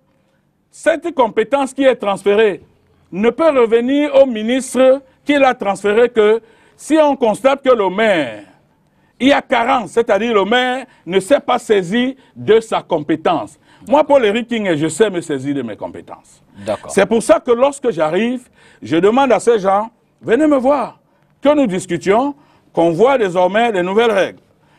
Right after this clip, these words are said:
Speaker 1: Ceux qui ont des, des, des permis,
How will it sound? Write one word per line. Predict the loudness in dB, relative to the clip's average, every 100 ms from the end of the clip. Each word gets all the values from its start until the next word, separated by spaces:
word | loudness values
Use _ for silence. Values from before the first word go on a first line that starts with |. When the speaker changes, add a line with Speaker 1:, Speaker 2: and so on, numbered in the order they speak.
| _ _
Speaker 1:
Ceux | 0 2 2
qui | 2 2
ont | 2 0 -6 _
des, | -4 0 0 0 -2 -4 -10 _ -4
des, | -4 -2
des | -2 0
permis, | -2 0 0 0